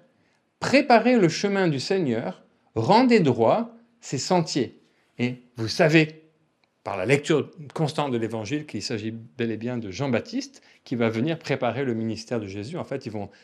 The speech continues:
travailler main dans la main, euh, pendant plusieurs années. Euh, vous avez l'équivalent en Luc chapitre quatre, je vous le lis parce que ça vaut, ça vaut la, le déplacement. « En ces jours-là paraît Jean le Baptiste », hein, c'est après, euh, euh, c'est,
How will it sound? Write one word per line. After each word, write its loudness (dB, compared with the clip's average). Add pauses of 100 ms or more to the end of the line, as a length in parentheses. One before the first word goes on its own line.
(100)
travailler 0
main 2
dans 2
la 0
main, -4 (460)
euh, -14
pendant -10
plusieurs -10
années. -14 (640)
Euh, -2 (420)
vous 0
avez 6
l'équivalent 4
en 4
Luc 6
chapitre -6
quatre, 0
je -4
vous -2
le 6
lis 2
parce -6
que -10
ça 0
vaut, -2
ça -6
vaut -4
la, -2 (120)
le -6
déplacement. « -2 (340)
En 10
ces 8
jours-là 10
paraît 8
Jean 6
le 8
Baptiste », 0
hein, -8
c'est -8
après, -4 (420)
euh, 0
euh, -6 (540)
c'est, -12